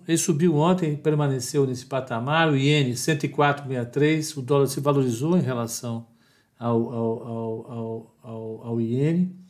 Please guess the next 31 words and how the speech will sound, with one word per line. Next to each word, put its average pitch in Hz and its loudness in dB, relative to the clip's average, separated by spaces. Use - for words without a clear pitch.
E 165 4
as 190 2
taxas 170 2
de 185 4
juros 170 2
estão 185 2
lá, 131 4
zero 156 4
oitenta 160 2
é 156 4
a 147 6
taxa 139 2
de 123 -4
juros 120 0
de 123 -6
dez 123 2
anos 120 2
dos 107 -6
Estados 117 -2
Unidos, 139 -4
ela 156 4
subiu 135 0
e 120 0
ficou. - -4
Na 151 4
Alemanha, 135 4
menos 147 2
zero 143 4
cinquenta 127 -2
e 120 4
oito, 160 2